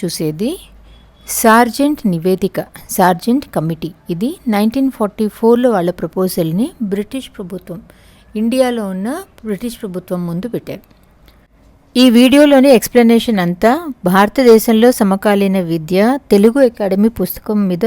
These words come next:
బేస్ చేసి ఉంది. జాన్ సర్జెంట్ అన్న ఆయన భారతదేశంలోని బ్రిటిష్ ప్రభుత్వానికి విద్యా సలహాదారుగా ఉండేవాళ్ళు,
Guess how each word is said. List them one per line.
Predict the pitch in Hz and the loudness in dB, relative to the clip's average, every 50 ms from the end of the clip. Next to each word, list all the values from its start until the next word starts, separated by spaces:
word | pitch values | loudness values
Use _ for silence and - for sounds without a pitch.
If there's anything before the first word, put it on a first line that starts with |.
| 277 277 | -2 0
బేస్ | 220 185 175 - - - | 0 -2 -2 -2 -4 -6
చేసి | 170 165 - - 180 | -6 -6 -4 -6 -8
ఉంది. | 143 139 - - _ _ _ _ _ _ _ _ _ _ _ _ _ _ _ _ _ _ _ _ - 220 | -8 -8 -12 -14 _ _ _ _ _ _ _ _ _ _ _ _ _ _ _ _ _ _ _ _ -8 -4
జాన్ | 185 185 220 240 277 339 330 | 2 4 6 6 6 4 4
సర్జెంట్ | - 285 220 214 202 254 262 254 233 | 2 2 2 4 4 4 4 4 4
అన్న | 208 190 180 | 2 2 2
ఆయన | 180 180 175 185 202 208 240 294 320 302 302 _ _ - _ - _ _ _ _ _ _ _ - - _ _ _ _ _ _ _ - _ - | 0 0 -2 -2 -2 0 -2 -2 -4 -6 -10 _ _ -20 _ -20 _ _ _ _ _ _ _ -20 -20 _ _ _ _ _ _ _ -20 _ 0
భారతదేశంలోని | 180 185 196 233 247 240 320 302 247 262 240 - - 247 233 226 202 196 190 202 247 320 349 | 2 4 6 6 4 4 2 6 6 6 6 6 4 2 4 4 4 4 4 2 2 0 -2
బ్రిటిష్ | 330 - 196 196 190 - 262 254 - - | -4 -2 -2 -2 0 0 -4 -4 -2 -2
ప్రభుత్వానికి | - 208 190 196 190 - 196 175 165 170 170 - 254 311 | -2 -2 -2 -2 -2 -2 -2 -2 -2 -4 -2 -2 -2 -2
విద్యా | 269 202 190 170 170 233 247 277 | 0 -2 -4 -2 2 4 4 4
సలహాదారుగా | 269 - 233 214 202 202 190 170 170 165 156 156 170 196 208 | 4 0 -2 0 0 0 0 2 2 0 0 0 0 0 0
ఉండేవాళ్ళు, | 202 165 151 151 147 143 - | 2 0 0 0 -2 -2 -2